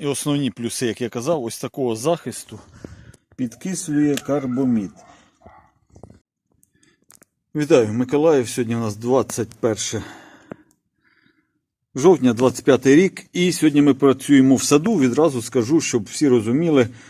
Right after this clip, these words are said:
хто хоче, хто не хоче, дивиться. Е, відразу пішов, хто захотів, лише, е, лишився. Буде тема садку.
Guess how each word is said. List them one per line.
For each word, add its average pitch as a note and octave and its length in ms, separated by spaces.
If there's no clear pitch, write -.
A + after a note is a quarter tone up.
хто - 280
хоче, B2+ 320
хто B2+ 180
не C3 120
хоче, F3+ 360
дивиться. C#3 640
Е, A#2 400
відразу B2 440
пішов, C#3 460
хто C3+ 240
захотів, B2+ 420
лише, C3 260
е, - 40
лишився. B2 600
Буде C#3+ 240
тема C#3+ 360
садку. G3+ 600